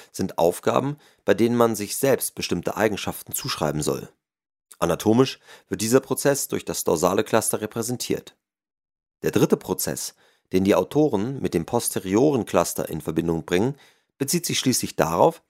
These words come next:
aktuelle selbstbezogene Informationen mit bereits vergangener zu verknüpfen. Folglich geht es hierbei darum, neue selbstbezogene Informationen in den emotionalen und autobiografischen Kontext der eigenen Person einzuordnen.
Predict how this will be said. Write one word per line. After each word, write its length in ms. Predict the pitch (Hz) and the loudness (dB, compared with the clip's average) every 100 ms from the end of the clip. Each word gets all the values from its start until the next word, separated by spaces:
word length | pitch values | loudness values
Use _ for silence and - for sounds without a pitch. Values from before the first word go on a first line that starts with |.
| _ _ - | _ _ 2
aktuelle 440 | 120 - 127 135 | 2 2 0 2
selbstbezogene 680 | 107 107 101 - - 110 104 | 4 2 2 -6 -4 -2 -2
Informationen 800 | 95 87 80 78 - 92 117 160 _ _ _ | -4 -4 -2 -2 0 4 4 2 _ _ _
mit 120 | 104 | -2
bereits 300 | 92 98 92 | 4 4 4
vergangener 520 | - 87 90 101 117 113 | 0 -2 0 0 0 -2
zu 140 | - | -4
verknüpfen. 640 | - - 170 156 - 62 _ _ _ _ _ _ - | -10 -4 -2 -2 -4 -14 _ _ _ _ _ _ -2
Folglich 440 | 90 85 92 - | 2 2 2 -4
geht 140 | 95 | -4
es 120 | 85 - | -2 0
hierbei 240 | 98 87 | 2 4
darum, 380 | 85 92 131 160 _ _ _ | 6 4 4 -2 _ _ _
neue 280 | 87 90 131 | 4 6 6
selbstbezogene 680 | 131 131 - 131 - 131 131 | 2 -2 -2 -6 -4 -2 -2
Informationen 680 | 120 120 110 - 120 127 131 _ _ | -2 -2 -2 0 0 0 0 _ _
in 80 | 101 | 2
den 160 | 95 92 | 2 2
emotionalen 680 | 113 127 - 131 127 131 | 0 2 0 2 2 0
und 220 | - 107 98 | -2 -4 2
autobiografischen 920 | 95 113 107 113 - 101 - - 95 | 2 2 0 0 2 0 0 -6 -2
Kontext 520 | 92 92 101 - - | 0 2 0 -6 -4
der 100 | 82 | -2
eigenen 300 | 78 90 95 | -2 0 -2
Person 380 | - 95 95 - | -2 0 0 0
einzuordnen. 640 | 71 71 - 76 - - | -2 -4 -4 -6 -10 -16